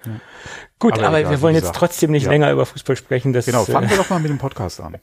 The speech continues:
Speaker 2: <laughs> Fangen wir mit dem Podcast an und lass uns noch mal kurz auf unseren heutigen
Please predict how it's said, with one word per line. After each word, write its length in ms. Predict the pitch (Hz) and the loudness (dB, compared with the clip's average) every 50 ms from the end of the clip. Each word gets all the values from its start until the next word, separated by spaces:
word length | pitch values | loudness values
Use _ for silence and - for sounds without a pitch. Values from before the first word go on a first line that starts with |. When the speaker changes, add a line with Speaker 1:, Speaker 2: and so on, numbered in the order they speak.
| - _ - - | -20 _ -20 -18
Speaker 2:
<laughs> 260 | - - - - - | -16 -14 -12 -12 -10
Fangen 240 | - - - 196 226 | -4 0 0 2 2
wir 60 | 220 | 2
mit 100 | 208 175 | 2 0
dem 80 | 170 147 | -2 -2
Podcast 340 | - 185 - - 170 - - | -2 -2 0 0 -2 -2 0
an 100 | 165 156 | 0 0
und 100 | 147 131 | 0 2
lass 180 | 127 139 135 - | 0 0 0 0
uns 200 | 151 143 135 - | 0 -2 0 -2
noch 160 | 143 135 123 | -4 -2 0
mal 240 | 135 135 127 127 123 | 0 0 2 0 0
kurz 300 | - - 135 135 - - | -2 0 -2 -2 -2 -4
auf 120 | 127 123 | -10 -8
unseren 260 | 131 131 127 127 123 117 | -4 -6 -4 -2 -2 -2
heutigen 600 | 120 139 139 - 123 117 117 123 120 120 117 | 0 -2 -2 -2 -4 -4 -2 -2 -2 -2 -2